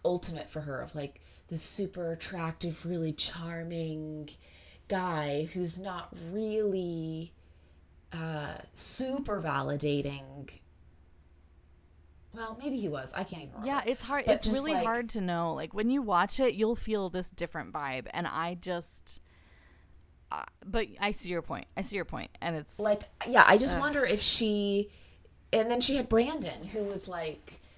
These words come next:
Speaker 1: this most emotionally safe,
Speaker 2: Mm-hmm.
Speaker 1: secure
Speaker 2: Mm-hmm.
Speaker 1: situation, but she chooses the exciting challenge because it's, like, kind of, like, her fantasy
Speaker 2: Yeah.
Speaker 1: for being kind of ignored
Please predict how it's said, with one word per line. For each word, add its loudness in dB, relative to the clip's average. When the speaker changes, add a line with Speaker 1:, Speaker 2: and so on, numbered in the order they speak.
Speaker 1:
this -2
most 0
emotionally -4
safe, -2
Speaker 2:
Mm-hmm. -4
Speaker 1:
secure 0
Speaker 2:
Mm-hmm. -14
Speaker 1:
situation, -2
but -4
she -4
chooses -4
the -4
exciting -6
challenge -8
because 0
it's, -4
like, 0
kind -2
of, -4
like, -6
her -6
fantasy -4
Speaker 2:
Yeah. -2
Speaker 1:
for -2
being -2
kind -8
of 0
ignored -4